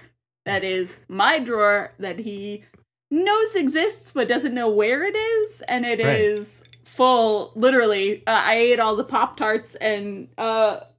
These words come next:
Speaker 1: Rice Krispie treats out of it, but it still has little baggies of chips and Reese's peanut butters and mini Snickers and all sorts of stuff in there. Some Swedish fish.
Speaker 2: Oh, oh, Swedish fish.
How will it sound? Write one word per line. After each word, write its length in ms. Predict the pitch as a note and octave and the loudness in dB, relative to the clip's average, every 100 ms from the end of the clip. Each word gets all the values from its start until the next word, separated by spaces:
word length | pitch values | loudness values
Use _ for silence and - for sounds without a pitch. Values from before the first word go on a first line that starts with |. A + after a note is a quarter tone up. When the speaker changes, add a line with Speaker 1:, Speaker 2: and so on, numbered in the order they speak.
| _ _ _ _ - | _ _ _ _ -4
Speaker 1:
Rice 260 | B3 C4 - | 0 2 0
Krispie 380 | F4 E4+ C4+ A#3+ | -2 -2 -4 -6
treats 240 | A3+ - | -8 -2
out 180 | F#3+ G3 | 0 0
of 120 | F#3+ | -2
it, 180 | G3 - | -8 -6
but 120 | G#3 | -6
it 120 | G3 | -6
still 240 | - B3 B3+ | -6 -4 -2
has 400 | B3 G#3+ G#3+ G#3+ - _ - | 0 0 -2 -4 -14 _ -6
little 240 | A3+ A#3 | -4 -2
baggies 460 | G#3 A3 A3 A#3 A3+ | 0 -2 -2 -4 -4
of 140 | F#3+ | -6
chips 480 | - E4 E4+ - - - | -4 -4 -4 -8 -14 -4
and 600 | G#3+ G#3 G3+ G3+ F#3+ - _ _ _ _ - | 0 0 -2 -6 -12 -16 _ _ _ _ -4
Reese's 360 | A#3 B3+ A3+ - | -2 0 -4 -2
peanut 260 | D#4+ D#4+ | -2 0
butters 680 | C#4 C#4 C#4 C#4 C#4 C4 B3+ | -2 -2 0 0 -2 -4 -6
and 240 | G3+ G3+ | -6 -4
mini 320 | G#3 A3+ A#3 A3 | -4 -2 -2 -6
Snickers 840 | - B3 C4 C4+ C4+ C4+ C4 B3+ | -6 -6 -4 -2 -4 -6 -8 -8
and 380 | G3+ F#3+ G3 - | -8 -8 -10 -6
all 180 | G#3+ | -6
sorts 260 | B3 G#3 G3+ | -4 -8 -8
of 80 | F3 | -14
stuff 300 | - - - | -12 -12 -12
in 80 | - | -16
there. 220 | - G#3+ - - | -16 -18 -20 -16
Some 160 | G3+ | -10
Swedish 480 | A3 - B3+ A3+ A#3 | -10 -6 -4 -4 -6
fish. 460 | A#3 A#3+ C4 - - _ _ _ _ _ - | -8 -8 -10 -14 -20 _ _ _ _ _ -8
Speaker 2:
Oh, 420 | B2 G3+ F#4+ A3+ - | -2 2 2 2 -2
oh, 340 | G#2 A2+ G#2+ | -6 -4 -4
Swedish 460 | F2+ - C3+ C3+ - | -6 -4 -2 -2 -4
fish. 480 | - B2+ A2+ - | -6 -6 -6 -10